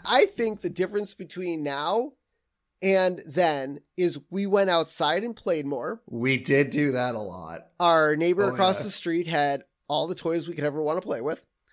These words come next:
Speaker 2: Yep.
Speaker 1: <laughs> Um,
Speaker 2: Yep. I
Speaker 1: and
Speaker 2: mean,
Speaker 1: I
Speaker 2: when I, my, one of my best friends, he, he always got the new video game system every time it came out.
Speaker 1: Yep.
Speaker 2: So.
Speaker 1: And then the other thing is our parents let us watch way too much T V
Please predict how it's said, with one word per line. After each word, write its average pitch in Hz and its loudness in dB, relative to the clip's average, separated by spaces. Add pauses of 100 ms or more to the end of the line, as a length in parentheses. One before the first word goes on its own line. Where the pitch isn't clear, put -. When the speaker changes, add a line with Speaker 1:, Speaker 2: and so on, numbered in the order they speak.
(120)
Speaker 2:
Yep. 120 2
Speaker 1:
<laughs> - -2 (1000)
Um, 180 6
Speaker 2:
Yep. 151 -6 (320)
I 143 6
Speaker 1:
and - 12
Speaker 2:
mean, 226 12
Speaker 1:
I 220 8
Speaker 2:
when 226 8
I, - 2 (180)
my, 185 10
one 190 8
of 202 4
my 208 6
best 208 4
friends, 220 2
he, 170 2
he 143 4
always 170 4
got 170 2
the 180 2
new 165 0
video 143 0
game 131 -2
system 135 -4
every 131 -6
time 135 -2
it 135 -8
came 135 -2
out. 139 0
Speaker 1:
Yep. - -12
Speaker 2:
So. 120 0 (160)
Speaker 1:
And 214 4
then 262 6
the 247 2
other 311 4
thing 185 -2
is 190 -2
our 262 2
parents 233 2
let 185 4
us 220 0
watch 190 -2
way 156 -4
too 254 -8
much 233 -4
T 254 -8
V 160 -2